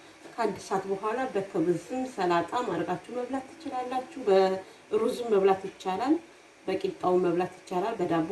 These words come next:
መብላት ይቻላል። ችግር የለውም፣ እንደተመቻችሁ ማለት ነው። እና አሁን ለአንድ ሰዓት ስቶፍ ውስጥ ከታለው ከአንድ ሰዓት በኋላ እንገናኛለን ማለት ነው።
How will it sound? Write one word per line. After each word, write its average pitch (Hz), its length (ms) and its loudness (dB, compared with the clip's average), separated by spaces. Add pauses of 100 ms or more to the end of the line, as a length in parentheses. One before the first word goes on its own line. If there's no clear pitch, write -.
መብላት 202 340 0
ይቻላል። 190 440 -8
ችግር 190 340 -2
የለውም፣ 208 380 2 (480)
እንደተመቻችሁ 190 880 0
ማለት 202 320 -2
ነው። 285 160 6 (480)
እና 190 160 0
አሁን 240 200 0
ለአንድ 175 300 2
ሰዓት 175 280 -8
ስቶፍ - 300 -10
ውስጥ 185 220 -14
ከታለው 202 520 -8
ከአንድ 170 320 -4
ሰዓት 190 240 -6
በኋላ 208 320 -4 (100)
እንገናኛለን 196 920 -2
ማለት 196 300 -4
ነው። 254 160 -2